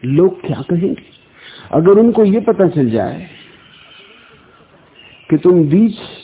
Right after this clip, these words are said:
चर्चा में ब्रह्म की बातें समझाते समझाते बीच-बीच में चौके में आकर देख भी जाते हो कि आज क्या बन रहा है, तो लोग क्या कहेंगे।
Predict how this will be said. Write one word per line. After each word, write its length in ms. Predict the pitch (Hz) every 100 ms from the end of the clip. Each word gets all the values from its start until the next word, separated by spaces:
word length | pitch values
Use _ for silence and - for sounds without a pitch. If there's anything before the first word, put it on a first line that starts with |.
| -
चर्चा 340 | 160 147 - 117
में 340 | 113 123 151
ब्रह्म 280 | 143 151 151
की 180 | 143 127
बातें 320 | 117 113 123
समझाते 520 | - 117 117 - 101
समझाते 540 | 104 98 98 90 -
बीच-बीच 520 | 127 127 110 - 113 117
में 180 | - - - - - - - - _ _ -
चौके 280 | 139 120 147
में 140 | 131 120
आकर 280 | 127 127
देख 320 | 101 113 147 127
भी 120 | 123
जाते 300 | 123 135 151
हो 100 | 143
कि 140 | 139
आज 280 | 120 123 117 -
क्या 140 | 117
बन 200 | 156 147
रहा 180 | 139 165
है, 60 | 170
तो 120 | 170
लोग 260 | 180 190
क्या 140 | 190 190
कहेंगे। 440 | 208 202 214 -